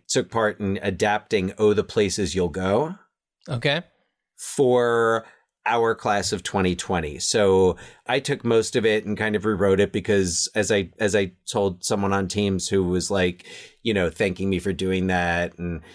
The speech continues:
Speaker 1: I was like, "Yeah, you know what? My mind automatically changes lyrics and words to things
Speaker 2: Yeah.
Speaker 1: because I grew up listening to a lot of Weird Al."
Speaker 2: Right.
Speaker 1: So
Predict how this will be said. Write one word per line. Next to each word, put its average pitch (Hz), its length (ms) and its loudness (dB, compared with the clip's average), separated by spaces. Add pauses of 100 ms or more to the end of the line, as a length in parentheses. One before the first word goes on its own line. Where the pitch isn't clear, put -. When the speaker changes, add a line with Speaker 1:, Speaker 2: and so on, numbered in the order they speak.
(180)
Speaker 1:
I 101 140 0
was 98 220 0
like, 98 300 0
"Yeah, 107 200 0
you 95 200 -2
know 95 220 0
what? 113 360 0
My 98 260 -2
mind 101 640 0
automatically 98 720 -2
changes 92 540 -4
lyrics 104 720 0 (100)
and 90 260 -2
words 101 300 -2
to 139 100 0
things 147 320 0
Speaker 2:
Yeah. - 40 -12
Speaker 1:
because 98 340 0
I 98 120 0
grew 104 240 2
up 95 120 -4
listening 98 320 -2
to 95 120 -4
a - 20 2
lot 90 280 0
of 87 120 -4
Weird 90 220 0
Al." 135 380 0 (140)
Speaker 2:
Right. 123 380 -6
Speaker 1:
So 90 480 2